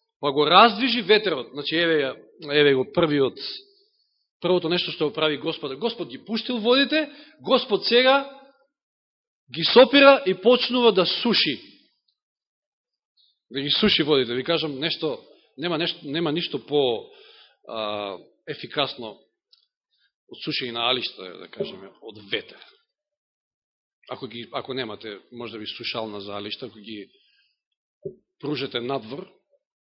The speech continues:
знаете дека сонцето нормално, меѓутоа, кога е ветровито, тоа е многу брзо, експресно брзо се суша.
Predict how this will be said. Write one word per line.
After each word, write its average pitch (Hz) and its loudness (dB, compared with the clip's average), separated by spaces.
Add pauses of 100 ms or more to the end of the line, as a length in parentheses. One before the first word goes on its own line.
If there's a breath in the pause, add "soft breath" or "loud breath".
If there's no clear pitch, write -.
(120)
знаете 127 0
дека 117 -4 (180)
сонцето 135 -8
нормално, 147 -6
меѓутоа, 147 -2
кога 196 2
е 151 2
ветровито, 196 0
тоа 180 -2
е - -6 (100)
многу 135 -6
брзо, 127 -6
експресно 120 -6
брзо 113 -10
се - -16
суша. - -20